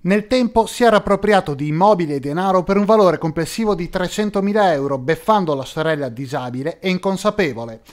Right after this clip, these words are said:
Un imprenditore bellunese, tutore legale della donna,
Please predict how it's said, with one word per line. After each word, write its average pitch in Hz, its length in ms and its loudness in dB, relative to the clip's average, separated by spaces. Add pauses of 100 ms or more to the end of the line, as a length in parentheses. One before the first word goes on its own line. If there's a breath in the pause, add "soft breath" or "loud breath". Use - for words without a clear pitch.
(260 loud breath)
Un 220 100 -2
imprenditore 185 720 0
bellunese, 175 680 -4
tutore 190 500 2
legale 151 480 -2
della 139 280 -2
donna, 156 440 -2